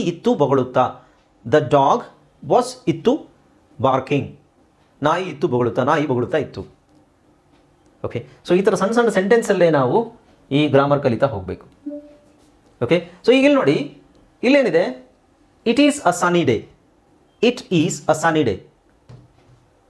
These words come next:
ಇಲ್ಲೇನಿದೆ? It was. It was a sunny day. Anna is at the park.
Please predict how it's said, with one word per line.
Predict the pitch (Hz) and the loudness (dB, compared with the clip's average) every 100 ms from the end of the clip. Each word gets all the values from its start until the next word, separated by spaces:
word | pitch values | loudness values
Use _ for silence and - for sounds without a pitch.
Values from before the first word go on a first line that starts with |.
| _ | _
ಇಲ್ಲೇನಿದೆ? | 185 202 175 175 185 - - - | 2 2 4 2 0 -6 -12 -4
It | 202 - 131 | -4 -2 0
was. | 156 - - - _ _ _ _ _ _ - | 2 0 -8 -18 _ _ _ _ _ _ -2
It | 202 | 2
was | 247 254 | 2 2
a | 180 | -2
sunny | 135 104 | -4 -4
day. | 90 - _ _ _ _ _ _ _ _ _ _ _ _ _ _ _ _ _ - | -8 -12 _ _ _ _ _ _ _ _ _ _ _ _ _ _ _ _ _ -4
Anna | 220 285 277 202 | -2 -2 -4 -2
is | 202 - - | -4 -4 -4
at | 170 160 | -2 -2
the | - | -4
park. | 104 - | -6 -6